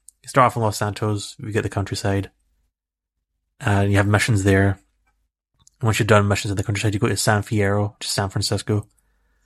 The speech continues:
and Los Santos is L A. Then you do stuff in San Fierro, then you've got the desert, Bone County, which is based in Nevada.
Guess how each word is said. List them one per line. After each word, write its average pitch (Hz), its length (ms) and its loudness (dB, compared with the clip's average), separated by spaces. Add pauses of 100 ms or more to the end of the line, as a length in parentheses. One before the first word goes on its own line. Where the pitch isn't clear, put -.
(400)
and 107 100 -4
Los 98 160 2
Santos 101 280 2
is 98 100 2
L 95 180 2
A. 98 140 0 (560)
Then 110 100 -4
you 101 80 -2
do 101 120 2
stuff - 280 -2
in 104 60 -2
San 101 260 0
Fierro, 104 260 0
then 104 120 0
you've 101 100 -2
got 113 100 -4
the 107 80 -2
desert, 107 400 2
Bone 104 300 -2
County, 110 420 -2
which 113 240 -4
is 101 80 -2
based 98 360 -2
in 101 120 -4
Nevada. 98 500 0